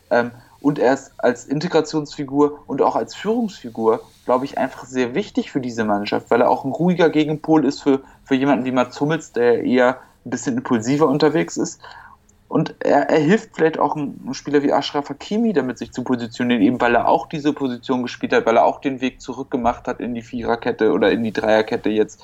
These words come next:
So, er kann auch einfach mit seiner Persönlichkeit, mit seiner Erfahrung ein sehr wichtiger Baustein sein, den, den, also was einfach ein junger Spieler wie Balerdi überhaupt nicht leisten kann, weil er diese Erfahrung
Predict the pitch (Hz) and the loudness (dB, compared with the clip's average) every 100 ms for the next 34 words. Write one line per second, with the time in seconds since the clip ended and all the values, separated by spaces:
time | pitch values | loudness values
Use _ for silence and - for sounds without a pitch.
0 | - - 120 117 - - - _ _ _ | -20 -2 -2 -2 -14 -20 -20 _ _ _
1 | _ - _ _ _ - 127 - 165 190 | _ -20 _ _ _ 0 0 0 0 0
2 | - - - - 131 139 139 131 131 123 | -4 -4 0 0 0 -2 -6 -4 -2 -2
3 | 131 120 165 208 151 - 104 113 117 107 | -2 2 4 4 2 -2 -4 -2 0 2
4 | 101 139 143 147 120 139 - _ _ _ | 0 2 2 2 -4 -8 -12 _ _ _
5 | _ _ _ 127 117 139 143 151 151 143 | _ _ _ -6 2 4 4 0 -4 -6
6 | 123 127 190 - 107 117 107 123 - _ | 0 2 0 -2 -6 -4 -6 -6 -10 _
7 | _ _ 135 139 - _ _ - 131 - | _ _ -2 -2 -8 _ _ -4 -4 -4
8 | - - _ _ 127 131 123 135 - 143 | -10 -20 _ _ 0 0 0 -2 0 -2
9 | 143 - - _ 127 131 139 127 156 170 | -2 -6 -14 _ -8 -8 -6 -2 0 0
10 | - 151 151 135 127 127 139 117 131 117 | -2 -2 0 2 2 2 0 0 0 0
11 | 113 131 160 190 - 131 - 123 117 113 | -4 0 0 0 -10 -12 -8 -6 -4 -4
12 | 117 117 117 - 131 131 123 117 | -6 -6 -6 -2 0 2 0 -8